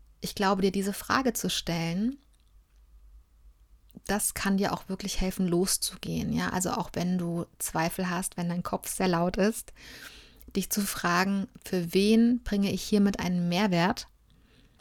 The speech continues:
Das kann das Kopfkino ausschalten und kann die Ängste überwinden.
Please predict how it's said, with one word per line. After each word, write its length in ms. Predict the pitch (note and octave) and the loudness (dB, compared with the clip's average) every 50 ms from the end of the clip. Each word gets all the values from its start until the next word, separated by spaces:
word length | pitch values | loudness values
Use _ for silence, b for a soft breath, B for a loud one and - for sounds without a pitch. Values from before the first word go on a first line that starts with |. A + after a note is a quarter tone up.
| b b - - - - _ _ _ _ _ _ | b b -20 -20 -20 -20 _ _ _ _ _ _
Das 180 | - F3+ - | -4 -4 -4
kann 220 | - - G3 G3 F#3+ | -2 -2 0 0 0
das 140 | F#3+ F#3+ - | -2 -2 -2
Kopfkino 420 | - F#3+ - - - G3+ F#3+ F#3 | -2 -4 -2 -2 2 2 4 4
ausschalten 640 | - - - F3+ - - - F3 F3 F3 F3+ - | 4 2 2 2 2 4 4 2 2 0 0 0
und 60 | F3+ F3+ | -2 0
kann 180 | - F#3+ F3+ | 0 0 0
die 100 | F3 - | 0 0
Ängste 280 | A3 F#3 F#3 - - F#3+ | -2 -2 -2 -2 -2 -2
überwinden. 680 | F3+ E3+ E3+ F3 F3+ F#3 F#3+ - - F3 F#3+ G#3 G#3+ | -2 -2 -2 0 0 0 0 -2 -2 -2 -2 -2 -2